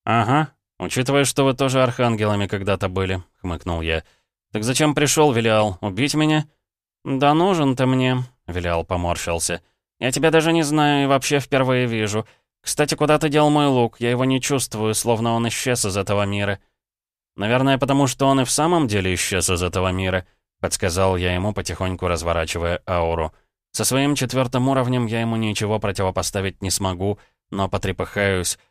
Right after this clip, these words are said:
а там и Мурмура чем-нибудь поможет». «Даже не надейся»,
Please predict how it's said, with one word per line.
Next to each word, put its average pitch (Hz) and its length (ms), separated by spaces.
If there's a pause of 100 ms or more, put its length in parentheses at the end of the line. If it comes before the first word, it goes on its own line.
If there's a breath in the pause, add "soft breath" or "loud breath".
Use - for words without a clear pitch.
(100)
а 101 80
там 123 240
и 120 40
Мурмура 117 520
чем-нибудь 82 520
поможет». 82 540 (600)
«Даже 156 420
не 165 120
надейся», 147 840